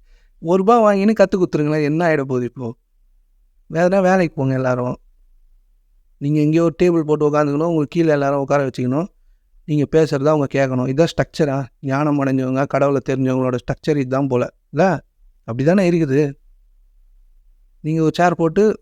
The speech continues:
கொஞ்சம் ஹைட்டா உட்காந்துப்பீங்க, மத்தவங்கலாம் கீழே உட்காந்துக்கணும், இல்லைன்னா ஒரு சேரை போட்டு உங்களுக்கு கீழே உட்காந்துக்கணும், நீங்க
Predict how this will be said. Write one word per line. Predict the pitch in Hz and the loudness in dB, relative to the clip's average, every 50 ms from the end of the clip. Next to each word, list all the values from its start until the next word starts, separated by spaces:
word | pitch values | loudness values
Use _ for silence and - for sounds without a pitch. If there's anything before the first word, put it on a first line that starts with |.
| 180 - | -8 -4
கொஞ்சம் | - 160 160 151 147 | -2 -2 0 2 2
ஹைட்டா | 160 170 - 175 | 0 2 2 2
உட்காந்துப்பீங்க, | 165 151 151 151 151 143 139 151 160 185 185 | 2 2 2 0 0 0 -2 -2 -2 0 0
மத்தவங்கலாம் | 170 156 - - 151 147 151 160 170 156 | -2 -2 -2 -2 -2 -2 -2 -2 -2 -2
கீழே | - 180 170 165 | -2 0 0 0
உட்காந்துக்கணும், | 151 143 151 147 143 139 151 160 185 190 | 0 0 0 0 0 -2 -2 -2 -2 -2
இல்லைன்னா | 185 175 170 | 0 0 0
ஒரு | 165 160 160 - | -2 -2 -2 0
சேரை | 156 156 156 | 0 0 0
போட்டு | 147 - 143 143 175 | -2 -4 -6 -4 -2
உங்களுக்கு | 170 160 147 131 - 170 | -2 -2 -2 -2 -2 0
கீழே | 160 151 | 0 0
உட்காந்துக்கணும், | 139 123 139 131 131 127 120 123 147 196 - - _ _ _ _ _ _ - | 0 -2 -2 -2 -2 -2 -2 -4 -4 -6 -8 -10 _ _ _ _ _ _ -4
நீங்க | 175 175 | -2 -2